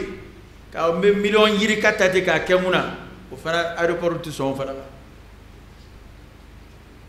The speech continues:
I bɛ se ka don ni hakɛ min ye jamana kɔnɔ, i jufa kɔnɔ, ni maa bɛ se ka hakɛ nin bila i jufa kɔnɔ k'i ma mago dilan, jamanaw kɛlen bɛ ka danw sigi o la, aéroport la. N'i tugu ka tɛmɛ ni dɔ wɛrɛ ye, ni kungo min y'i sɔrɔ o la, walima n'a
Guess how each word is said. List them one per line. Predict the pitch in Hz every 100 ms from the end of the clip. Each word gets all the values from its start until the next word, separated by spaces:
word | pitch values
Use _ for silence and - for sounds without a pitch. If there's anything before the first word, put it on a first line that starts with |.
| -
I |
bɛ | 147
se | 160 170
ka | 170
don | 151 135
ni | 135
hakɛ | 131 156 170
min | 160 151
ye | 147
jamana | 143 135 147
kɔnɔ, | 147 143 139 139 - -
i | 156 127
jufa | 151 165 151
kɔnɔ, | 135 131 135 - - - -
ni | 151
maa | 175 147 147 143
bɛ | 160
se | 180
ka | 180 170 - -
hakɛ | 165 185
nin | 180 175 160
bila | 165
i | 156 160
jufa | 160 165
kɔnɔ | 160 156 143
k'i | 143 139
ma | 165
mago | 156 151 151 147
dilan, | 147 151 - - - - - - 135
jamanaw | 135 156 180
kɛlen | 175 165
bɛ | 160
ka | 151 147 131
danw | 147 151
sigi | 147 151
o | 135
la, | 135 139
aéroport | 151 151 143 131
la. | - - - - - - - -
N'i | 175 202 196
tugu | 190 202 202
ka | 170 165
tɛmɛ | 165 151
ni | 151 147
dɔ | 175
wɛrɛ | 180 180
ye, | 165
ni | 185 196
kungo | 143 165
min | 165
y'i | 160
sɔrɔ | 156 165
o | 151
la, | 147 143
walima | 143 170 165
n'a | 165